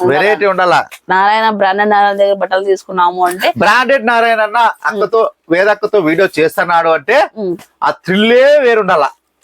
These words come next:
Speaker 2: అలా ఉండాలా, క్వాలిటీలు అట్లుంటాయి,
Speaker 1: క్వాలిటీ ఉండాలా,
Speaker 2: డిజైన్స్
Speaker 1: ధర,
Speaker 2: అట్లుంటాయి,
Speaker 1: ధర అట్లే
Speaker 2: ధర
Speaker 1: ఉండాలా.
Speaker 2: అట్లే ఉండాలా.
Speaker 1: ఉమ్.
Speaker 2: వేదక్కని అడుగుతానే ఉండాలా, "నారాయణ అన్న దగ్గర వీడియో చేయలేదు అక్క, ఇంకా ఏం ఇంత లేట్ అవుతా ఉంది?" అని
Speaker 1: <laughs>
Speaker 2: అలా ఉండాలా.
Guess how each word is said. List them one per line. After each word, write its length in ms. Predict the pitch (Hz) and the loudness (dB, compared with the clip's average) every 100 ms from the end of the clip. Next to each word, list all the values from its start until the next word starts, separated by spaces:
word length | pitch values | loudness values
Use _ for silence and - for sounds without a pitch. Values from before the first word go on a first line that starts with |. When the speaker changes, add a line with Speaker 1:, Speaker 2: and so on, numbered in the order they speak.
| _ | _
Speaker 2:
అలా 180 | 156 170 | 0 0
ఉండాలా, 260 | 165 196 202 | 2 0 0
క్వాలిటీలు 540 | - 156 170 185 202 | 0 2 2 2 0
అట్లుంటాయి, 300 | 180 226 202 | 0 0 0
Speaker 1:
క్వాలిటీ 240 | 196 226 226 | 0 0 0
ఉండాలా, 340 | 220 214 254 | 2 2 2
Speaker 2:
డిజైన్స్ 240 | 247 214 | 2 2
Speaker 1:
ధర, 40 | 233 | 4
Speaker 2:
అట్లుంటాయి, 520 | 247 214 190 185 190 | 2 2 0 0 2
Speaker 1:
ధర 120 | 233 | 0
అట్లే 220 | 233 233 | 0 0
Speaker 2:
ధర 60 | 208 | 2
Speaker 1:
ఉండాలా. 180 | 165 196 | 4 2
Speaker 2:
అట్లే 240 | 196 185 | 0 0
ఉండాలా. 460 | 175 175 175 185 185 - | 0 0 2 2 0 -4
Speaker 1:
ఉమ్. 340 | 196 185 165 - - | -2 0 -2 -4 -2
Speaker 2:
వేదక్కని 500 | 156 190 214 214 190 | 0 2 0 0 -2
అడుగుతానే 380 | 185 202 208 208 | 0 0 0 2
ఉండాలా, 360 | 196 190 175 - | 0 0 0 -2
"నారాయణ 360 | 151 165 190 185 | 0 0 0 -2
అన్న 120 | 185 | -2
దగ్గర 200 | 180 170 | -2 0
వీడియో 220 | 160 180 | 2 2
చేయలేదు 260 | 165 165 165 | 2 2 0
అక్క, 120 | 160 | -2
ఇంకా 160 | 160 165 | -4 0
ఏం 220 | 160 180 | 0 -2
ఇంత 140 | 147 | -4
లేట్ 240 | 151 175 165 | -2 -2 -2
అవుతా 200 | 156 156 | -2 -2
ఉంది?" 440 | 147 147 151 156 | -2 -4 -2 0
అని 160 | 392 - | 0 0
Speaker 1:
<laughs> 380 | 277 - 294 156 | 0 0 0 2
Speaker 2:
అలా 200 | 165 165 | 2 2
ఉండాలా. 340 | 165 180 165 | 2 0 0